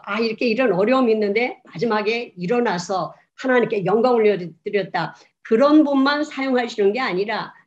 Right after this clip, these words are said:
이렇게 고난 가운데 정말 마지막에도 이렇게 죽었지만 그럼에도 불구하고 그 하나님은 그런 사람의 삶까지도 사용하신 그런 하나님이시라는 것을 이렇게, 어, 저희를 통해서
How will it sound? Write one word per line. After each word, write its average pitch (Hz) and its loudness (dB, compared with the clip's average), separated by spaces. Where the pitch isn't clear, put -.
이렇게 294 0
고난 277 0
가운데 220 0
정말 240 -2
마지막에도 220 0
이렇게 180 -8
죽었지만 233 0
그럼에도 262 2
불구하고 240 0
그 233 -2
하나님은 277 -2
그런 277 -2
사람의 240 -4
삶까지도 240 -2
사용하신 226 -2
그런 214 0
하나님이시라는 214 -2
것을 226 -6
이렇게, 175 -4
어, 180 -2
저희를 208 2
통해서 185 0